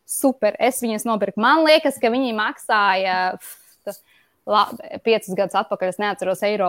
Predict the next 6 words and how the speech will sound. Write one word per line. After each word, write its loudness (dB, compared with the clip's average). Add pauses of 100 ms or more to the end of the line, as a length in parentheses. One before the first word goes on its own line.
lati, 0
vienalga, 0
ņemsim -4
desmit -4
lati 0
maksāja. -6